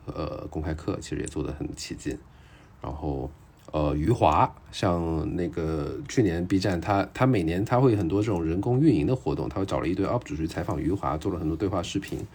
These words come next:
然后包括在差不多一年前的现在吧，去年年初的时候，还有，还组织过那个，有一个up主叫导演小策，我不知道你有没有听过。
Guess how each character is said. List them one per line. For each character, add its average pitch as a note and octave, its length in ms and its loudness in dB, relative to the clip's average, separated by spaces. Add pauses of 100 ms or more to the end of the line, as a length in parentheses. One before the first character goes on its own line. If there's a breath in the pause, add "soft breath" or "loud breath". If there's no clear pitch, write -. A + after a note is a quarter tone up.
(380 soft breath)
然 E2 100 -2
后 F2+ 140 0
包 C#3+ 140 10
括 G#2 420 4
在 G2 240 2
差 F#2 160 0
不 G2+ 100 0
多 G#2 120 2
一 C3+ 100 4
年 G2 260 4
前 D2+ 220 2
的 B2+ 100 2
现 G#2 220 2
在 E2 160 0
吧， B1+ 100 -2
去 - 160 -4
年 F2+ 160 2
年 E2+ 160 0
初 B2 220 0
的 A2+ 100 0
时 E2 140 -4
候， D#2 240 -2 (300 loud breath)
还 D#2 160 -2
有， D#2 260 0
还 - 280 -6 (260)
组 - 180 -2
织 E2 160 -2
过 E2 220 -2
那 D#2+ 160 2
个， C2 520 -4
有 D#2+ 140 -4
一 E2+ 60 -2
个 G2 180 -2
up - 180 0
主 - 140 -6
叫 F2+ 80 0
导 F2 180 2
演 G#2+ 80 2
小 - 220 -2
策， - 200 0
我 D#2 100 0
不 - 0 -
知 - 80 -6
道 D#2 60 -2
你 D2 60 0
有 D#2 60 -2
没 D2 60 -2
有 D2+ 40 -6
听 - 240 -6
过。 - 160 -8